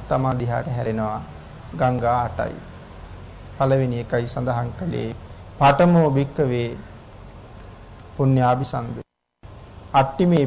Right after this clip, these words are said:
භික්කවේ පඨමෝ පුඤ්ඤාභිසන්ධෝ. මහණ, මේ කාරණා අටේ පළවෙනි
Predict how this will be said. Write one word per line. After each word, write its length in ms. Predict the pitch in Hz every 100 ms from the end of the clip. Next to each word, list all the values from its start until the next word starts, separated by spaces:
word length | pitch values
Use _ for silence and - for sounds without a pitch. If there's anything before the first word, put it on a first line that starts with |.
| 131
භික්කවේ 520 | 139 - 135 113 117 151 - -
පඨමෝ 460 | 139 127 175 190 202 196
පුඤ්ඤාභිසන්ධෝ. 920 | 151 143 135 131 147 139 117 117 117 - - - -
මහණ, 400 | 127 127 135 156 190 - - -
මේ 200 | 135 139
කාරණා 540 | 139 127 120 117 117 113
අටේ 340 | 117 127 117 110 110 - - - - - - -
පළවෙනි 560 | 139 143 156 165 170